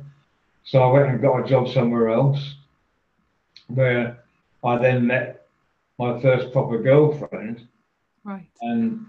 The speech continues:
Speaker 1: and we got together, and, um, she said to me, "Why don't you get yourself a proper job?"
Speaker 2: Yes.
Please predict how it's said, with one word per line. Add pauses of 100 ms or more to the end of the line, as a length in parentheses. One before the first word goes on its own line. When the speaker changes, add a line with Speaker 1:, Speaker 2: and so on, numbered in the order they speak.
Speaker 1:
and
we
got
together, (120)
and,
um, (1000)
she
said
to
me, (640)
"Why
don't
you
get
yourself
a
proper
job?" (500)
Speaker 2:
Yes.